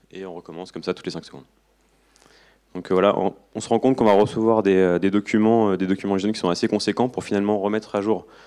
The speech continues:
que le statut du job. Donc, euh, déjà, on a une perte de bande passante qui est assez conséquente. Euh, en plus, euh, il se pa-, il se peut très, très bien qu'il se passe rien côté serveur pendant les cinq secondes, euh, donc entre deux intervalles de polling. Donc voilà, c'est vraiment, euh, c'est vraiment une implémentation naïve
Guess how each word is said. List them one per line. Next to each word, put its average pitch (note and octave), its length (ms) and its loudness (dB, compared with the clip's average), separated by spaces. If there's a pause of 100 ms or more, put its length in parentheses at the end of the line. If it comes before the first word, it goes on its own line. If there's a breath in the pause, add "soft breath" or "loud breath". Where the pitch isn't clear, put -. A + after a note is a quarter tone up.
(180 loud breath)
que - 80 0
le A#2+ 80 0
statut G#2+ 240 -6
du G2+ 100 -2
job. G#2+ 280 2 (120)
Donc, F#2 160 -12
euh, F#2+ 80 0
déjà, F#2+ 160 2
on G2 160 2
a F2+ 60 0
une F#2 100 -2
perte G#2+ 220 -2
de G2 80 0
bande G2+ 180 -2
passante G#2+ 300 -4
qui - 80 -4
est - 20 -4
assez F2+ 160 -8
conséquente. F#2+ 560 -6 (560 soft breath)
Euh, F2 300 -4
en F#2 140 -2
plus, B2+ 340 -2
euh, G2 160 2
il F#2 40 -2
se - 80 -12
pa-, - 240 -2
il B2 60 -8
se - 80 -14
peut A#2+ 160 -2
très, A#2+ 240 0
très A2 220 -6
bien B2 160 -2
qu'il A2+ 160 -10
se - 40 -14
passe A2 280 0
rien A2+ 480 2 (100)
côté G#2 220 0
serveur G#2+ 340 -2
pendant F#2+ 200 -4
les F2 60 -4
cinq G2 200 -10
secondes, G2 400 -6 (480 soft breath)
euh, - 20 -14
donc F2 220 -16
entre F#2+ 180 -6
deux F#2+ 140 -2
intervalles F#2+ 280 0
de F2+ 60 -4
polling. F#2+ 480 -4
Donc E2+ 200 -14
voilà, D#2+ 200 -8
c'est - 160 -14
vraiment, F#2 380 -6
euh, E2 60 -6 (340 soft breath)
c'est - 80 -12
vraiment G#2 160 -2
une G#2+ 60 -2
implémentation G2+ 500 -4
naïve G#2 400 -2